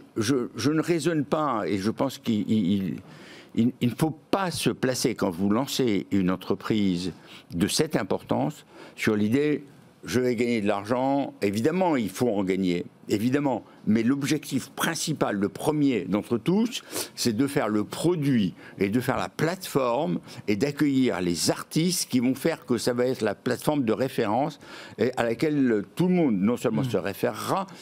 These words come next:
Speaker 1: mais surtout que tout le monde fréquentera. Et c'est par ce jeu-là que la rentabilité viendra.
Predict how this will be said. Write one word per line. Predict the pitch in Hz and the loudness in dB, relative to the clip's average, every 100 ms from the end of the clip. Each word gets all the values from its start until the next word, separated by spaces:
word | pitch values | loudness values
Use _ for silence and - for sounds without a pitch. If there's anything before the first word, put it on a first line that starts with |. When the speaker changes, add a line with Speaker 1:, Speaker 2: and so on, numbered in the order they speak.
| - | -4
Speaker 1:
mais | 107 117 | 0 0
surtout | - - - 151 - - 180 | -2 -4 0 0 0 -2 0
que | 107 | -2
tout | - 135 | 0 2
le | |
monde | 147 151 | 2 0
fréquentera. | - 135 107 98 - - - - - | -4 -4 -4 -6 -6 -8 -10 -18 -6
Et | - | -2
c'est | - 135 | 0 0
par | 120 - | -2 -4
ce | - - - 160 175 | -6 -6 -2 2 2
jeu-là | 139 135 120 131 180 226 - - - - | 2 2 4 2 0 -4 -8 -20 -20 -2
que | 127 | 0
la | 120 | 0
rentabilité | 113 120 107 101 117 113 165 | -2 -2 -2 0 0 2 0
viendra. | 120 101 87 73 | 2 0 -2 -6